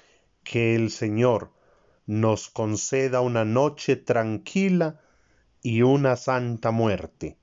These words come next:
porque no sabemos si vamos a amanecer,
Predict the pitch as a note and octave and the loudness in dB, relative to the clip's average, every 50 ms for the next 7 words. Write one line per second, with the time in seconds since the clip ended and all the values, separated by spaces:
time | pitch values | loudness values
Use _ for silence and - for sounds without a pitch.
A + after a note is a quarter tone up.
0 | _ _ _ _ _ _ _ _ - - - - - _ _ D3+ C#3+ C#3+ - E3 | _ _ _ _ _ _ _ _ -20 -20 -20 -20 -20 _ _ -4 -2 0 0 2
1 | E3+ G3 G#3 G3+ G3+ F#3+ F3+ F#3 F#3+ F#3+ F#3 F3 - - D#3 C3 B2+ C3+ D#3+ F3+ | 2 2 2 2 2 2 4 4 4 4 4 2 2 0 -2 0 0 0 0 0
2 | F3 E3+ D#3+ - - D#3+ D#3 D#3 D3+ D3 D3 D3 C#3+ C#3 - - F#2+ F2+ F2 | 0 -2 -2 -2 -2 -2 0 0 0 0 0 0 0 0 0 -2 -2 -4 -4